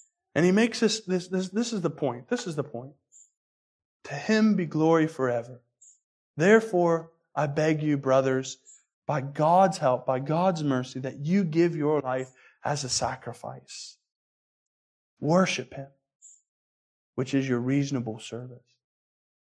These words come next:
I wonder tonight, are you a person who worships God? Now, the reality is, is, is you and I can't do it in of our own flesh. That's why He goes on to say, "And be not conformed to this world, but be ye transformed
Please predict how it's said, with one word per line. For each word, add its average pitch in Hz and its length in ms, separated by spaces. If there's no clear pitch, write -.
I - 60
wonder 208 260
tonight, 139 520
are 131 100
you 180 200
a 170 40
person 135 540
who 139 120
worships 131 460
God? 135 520
Now, 151 140
the 151 100
reality 165 580
is, 143 140
is, 131 160
is 135 180
you 190 140
and 151 80
I 143 160
can't 131 320
do 135 160
it 127 80
in 117 100
of 113 120
our 113 120
own 117 140
flesh. - 480
That's 165 200
why 147 220
He 139 60
goes 147 320
on 156 220
to 135 120
say, 147 220
"And 147 120
be 156 140
not 156 220
conformed 156 460
to 147 60
this 147 200
world, 147 260
but 139 180
be 165 140
ye 170 300
transformed 135 840